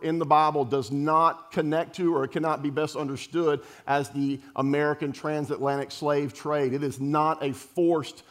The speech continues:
enslavement. That is sinful. This is probably better understood, and we can look, uh, in the Bible to define it for us in First Corinthians seven, twenty-two and twenty-three.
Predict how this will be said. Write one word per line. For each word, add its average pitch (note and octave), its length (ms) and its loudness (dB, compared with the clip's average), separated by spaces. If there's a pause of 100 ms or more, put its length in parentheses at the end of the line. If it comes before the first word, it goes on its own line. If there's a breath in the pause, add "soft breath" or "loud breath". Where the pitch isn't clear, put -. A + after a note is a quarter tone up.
(140 loud breath)
enslavement. C#3 760 -2
That C#3+ 260 2
is C3+ 180 -2
sinful. D#3+ 640 -6 (220 loud breath)
This D#3 760 4 (540)
is C#3 140 -2
probably F3 480 4
better F3+ 440 4
understood, C#3+ 840 2 (560 soft breath)
and C#3 160 0
we D#3+ 80 6
can D3+ 180 0
look, E3+ 320 2
uh, C#3+ 300 4
in D3 140 2
the C3+ 40 2
Bible C#3 360 4
to C#3 280 -2
define C3+ 540 0
it C#3 80 -6
for B2 180 -2
us A#2 120 -6
in B2 80 -6
First C3 280 -4
Corinthians C3 480 -6
seven, B2 560 -4 (640)
twenty-two D#3+ 680 0
and C3 140 -4
twenty-three. D3 720 -4